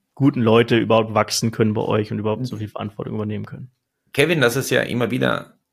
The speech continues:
Speaker 2: eine Frage, nach welchen Kriterien man die Leute einstellt. So mein
Speaker 1: Mhm.
Speaker 2: Lieblingskriterium ist, stell dir bessere Leute als du selbst ein. Ja.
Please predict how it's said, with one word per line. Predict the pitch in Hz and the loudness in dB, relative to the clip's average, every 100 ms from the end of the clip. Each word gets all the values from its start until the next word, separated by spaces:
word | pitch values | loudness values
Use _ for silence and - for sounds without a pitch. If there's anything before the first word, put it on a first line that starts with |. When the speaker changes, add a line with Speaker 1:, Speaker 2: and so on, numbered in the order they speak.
| _ _ _ | _ _ _
Speaker 2:
eine | 110 101 92 | -2 0 -2
Frage, | - 87 104 120 127 | -2 0 0 -2 -4
nach | - 98 - | -4 -4 0
welchen | 117 117 113 101 | 0 0 -8 -8
Kriterien | 92 - 98 113 120 | -10 -2 0 0 0
man | 95 | 0
die | 95 | 0
Leute | 87 110 113 | 2 2 2
einstellt. | 69 67 - - - - - | -4 -4 -6 -6 -6 -8 -12
So | 95 95 | -4 -2
mein | 90 | 2
Speaker 1:
Mhm. | 95 | 2
Speaker 2:
Lieblingskriterium | 95 101 117 117 - - _ - - - 98 101 104 107 | 2 0 -4 -6 -14 -18 _ -20 -20 -10 -4 0 0 0
ist, | 101 - - | -4 -8 -12
stell | - 98 | 0 0
dir | 95 85 | 2 2
bessere | 95 - 101 | 0 0 0
Leute | 92 95 95 | 2 2 0
als | 82 | -2
du | 90 | -4
selbst | 82 87 98 - | -2 -2 -4 -8
ein. | - - - | -10 -10 -12
Ja. | 104 113 | -14 -16